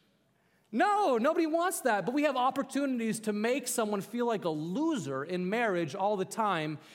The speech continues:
and it actually happens quite naturally for us because of our bent human condition. And so really the very first work, if you want to one day have a good marriage, if you're a young person today and you think, "Maybe someday I'll have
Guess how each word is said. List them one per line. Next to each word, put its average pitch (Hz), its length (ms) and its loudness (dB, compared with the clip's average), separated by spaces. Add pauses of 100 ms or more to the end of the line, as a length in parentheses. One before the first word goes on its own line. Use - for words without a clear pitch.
(220)
and 165 140 -4
it 180 100 4
actually 214 360 2
happens 185 380 0
quite 185 240 -2
naturally 156 480 -2
for 127 320 -4
us 127 200 -2
because 165 380 -4
of 147 120 -2
our 143 120 0
bent 170 360 -4
human 165 340 -6
condition. 185 540 -10 (1080)
And 214 100 -2
so 277 100 4
really 339 240 2
the 294 80 2
very 262 240 4
first 311 360 0
work, 254 720 2 (180)
if 190 140 -2
you 277 140 2
want 302 240 2
to 254 80 0
one 240 260 2
day 247 200 4
have 214 300 2
a 262 60 2
good 202 200 2
marriage, 202 580 2
if 180 200 0
you're 220 180 2
a 202 40 2
young 220 220 2
person 247 340 0
today 196 460 2
and 220 100 -2
you 180 80 0
think, 226 340 -2 (300)
"Maybe 208 460 2
someday 214 640 2
I'll 196 300 2
have 180 440 2